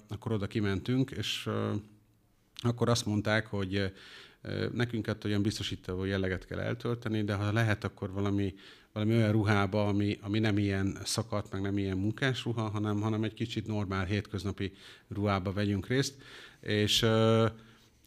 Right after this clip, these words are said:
azt tudom, hogy esett az eső, szakadt az eső, az még nem is lett volna gond, csak amikor két méterre tőlünk zugnak el az autók és fölcsapják a sarat, ö, utána egymásra néztünk testvéremmel, aki szintén polgárőr, és nem tudtuk megállni röhögés nélkül, amikor azt mondtuk, hogy de jól nézel ki.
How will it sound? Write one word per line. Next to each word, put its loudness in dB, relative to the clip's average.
azt -2
tudom, 4
hogy 4
esett 0
az -4
eső, -2
szakadt -8
az -4
eső, 0
az -2
még 2
nem 4
is 0
lett 0
volna -2
gond, 0
csak -4
amikor -2
két -4
méterre -2
tőlünk 0
zugnak -4
el -6
az -4
autók -2
és -4
fölcsapják -6
a -10
sarat, -2
ö, -2
utána 0
egymásra 2
néztünk -2
testvéremmel, -2
aki -8
szintén -2
polgárőr, 2
és -2
nem -4
tudtuk -12
megállni -4
röhögés -4
nélkül, -4
amikor -6
azt -12
mondtuk, -8
hogy -8
de -4
jól -2
nézel -2
ki. -10